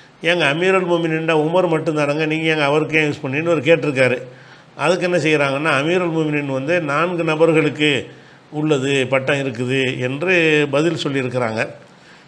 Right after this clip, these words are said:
இது நம்ம பத்து நபித்தோழர்கள் வரலாறு என்பதிலே நம்ம விளக்கியிருக்கிறோம்.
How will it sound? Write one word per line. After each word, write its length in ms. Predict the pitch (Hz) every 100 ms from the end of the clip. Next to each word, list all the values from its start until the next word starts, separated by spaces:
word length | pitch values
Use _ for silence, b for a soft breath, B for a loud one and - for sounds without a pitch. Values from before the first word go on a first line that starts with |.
| B -
இது 200 | 143 180
நம்ம 560 | 175 170 160 151 151 143
பத்து 340 | 151 143 -
நபித்தோழர்கள் 640 | 156 160 175 170 165 156
வரலாறு 560 | 147 135 143 156 151 143
என்பதிலே 360 | 139 135 139 165
நம்ம 240 | 151 139
விளக்கியிருக்கிறோம். 580 | 151 160 156 127 123